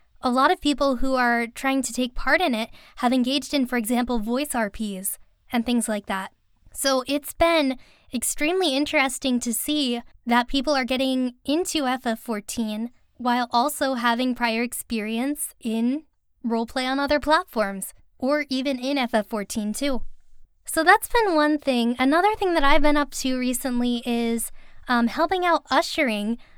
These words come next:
with another theatrical event that's going on this weekend. Now, I'm not sure when this episode is going to come out, so maybe it'll have happened already, or maybe not.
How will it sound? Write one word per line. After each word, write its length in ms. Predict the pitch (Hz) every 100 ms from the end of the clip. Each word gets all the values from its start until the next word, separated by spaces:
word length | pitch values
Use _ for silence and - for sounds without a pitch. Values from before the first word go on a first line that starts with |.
| -
with 200 | 254 254
another 420 | 240 240 349 427
theatrical 580 | 392 277 254 254 247 233
event 240 | 220 233
that's 160 | 233 226
going 320 | - 247 247
on 360 | 240 240 240 240 - _
this 320 | 226 240 285 233
weekend. 400 | 254 262 226 214
Now, 100 | 214
I'm 100 | 226
not 180 | 269 254
sure 180 | 311
when 180 | 269 247
this 200 | 269 262
episode 400 | 233 254 269 269
is 100 | 294
going 220 | 277 302
to 40 | 302
come 200 | 285 311
out, 240 | 330 339 -
so 220 | - 226
maybe 360 | 220 226 247 277
it'll 160 | 285
have 160 | 277 247
happened 440 | 226 240 269 269
already, 500 | 269 269 269 269 277 - - _ 240
or 40 |
maybe 280 | 220 240 240
not. 260 | 226 269